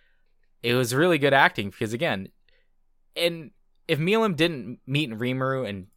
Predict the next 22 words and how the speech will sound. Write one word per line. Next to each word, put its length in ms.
start 380
thinking 340
a 60
little 220
bit 300
because 280
of 180
her 200
meeting 260
with 160
Rimuru, 500
she 140
would 140
have 120
just 160
knocked 500
Clayman's 380
lights 300
out, 180
like, 240
instantly. 680
<laughs> 40